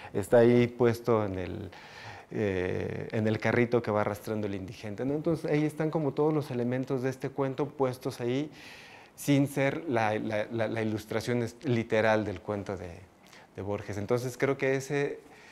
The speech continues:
no me causó problemas,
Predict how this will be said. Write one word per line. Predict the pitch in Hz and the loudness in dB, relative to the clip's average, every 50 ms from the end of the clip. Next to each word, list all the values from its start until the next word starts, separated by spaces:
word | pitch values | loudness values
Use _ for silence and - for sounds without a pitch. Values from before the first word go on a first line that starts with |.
| - - - - - - - - - - - - - - - _ - _ _ _ - | -20 -20 -20 -20 -20 -20 -20 -20 -20 -20 -20 -20 -20 -20 -20 _ -20 _ _ _ -2
no | 254 143 147 | 2 4 4
me | 160 180 175 | 6 4 4
causó | 175 160 147 - 165 160 | 2 2 0 0 -2 0
problemas, | - 160 151 135 131 143 147 151 170 170 170 - | 4 4 4 6 6 4 4 2 2 0 -2 -4